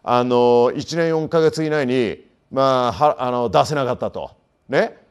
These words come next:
その後、あの、えーっと、経済産業省令で定める期間内に、えー、出せますよね。まあ、一回通知が来ますけど、出しなさいという通知が来ますけどね。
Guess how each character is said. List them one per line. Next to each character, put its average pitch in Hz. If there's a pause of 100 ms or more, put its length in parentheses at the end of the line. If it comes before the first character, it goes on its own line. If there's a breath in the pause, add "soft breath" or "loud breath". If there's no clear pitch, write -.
(120)
そ -
の 226
後、 151
あ 139
の、 131 (340)
え 120
ー -
っ -
と、 117
経 202
済 214
産 202
業 202
省 190
令 190
で 202
定 156
め 160
る 160
期 -
間 156
内 147
に、 104 (320)
え 117
ー、 104
出 139
せ 175
ま 180
す 147
よ 113
ね。 95
ま 131
あ、 113
一 123
回 123
通 143
知 147
が 131
来 127
ま 117
す -
け 107
ど、 80
出 107
し 120
な 110
さ 113
い 95
と -
い 92
う -
通 107
知 113
が 98
来 -
ま 90
す -
け 90
ど 69
ね。 156